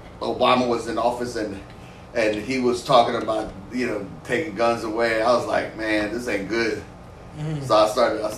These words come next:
Speaker 1: man, I started calling buddies of mine that I knew, "Hey, man, well, I wanna buy a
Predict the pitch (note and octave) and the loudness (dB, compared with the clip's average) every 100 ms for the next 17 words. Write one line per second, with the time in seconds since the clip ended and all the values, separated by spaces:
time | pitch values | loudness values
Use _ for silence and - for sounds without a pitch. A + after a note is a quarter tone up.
0 | - A2 A2 G#2+ - A2+ - B2 A2+ G2 | -8 -4 -2 -2 -2 -2 0 2 2 4
1 | A2 A2+ G#2 G2 G2 F#2+ G2 G2 G2+ G#2 | 2 2 0 -2 -2 -2 -2 -2 -2 -2
2 | G2 G#2 G#2 G2+ G2 F2+ - G#2 G#2 F2+ | -2 -2 -4 -4 -4 -4 -4 -6 -8 -4
3 | G#2 G2+ F#2 | -2 -2 -4